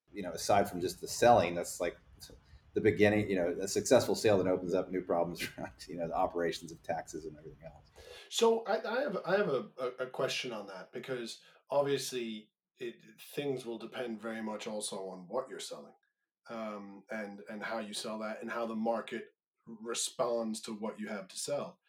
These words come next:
Speaker 2: Um, a-, and quite often what people will do is sell something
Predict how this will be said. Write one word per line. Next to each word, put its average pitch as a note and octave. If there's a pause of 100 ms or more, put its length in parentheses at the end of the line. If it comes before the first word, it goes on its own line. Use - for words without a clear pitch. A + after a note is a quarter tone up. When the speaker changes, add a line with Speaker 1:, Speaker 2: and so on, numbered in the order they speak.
(360)
Speaker 2:
Um, A2+
a-, B2
and A#2
quite E3
often D3
what A#2
people A#2
will A2
do A2+
is G2+
sell D3+
something A#2+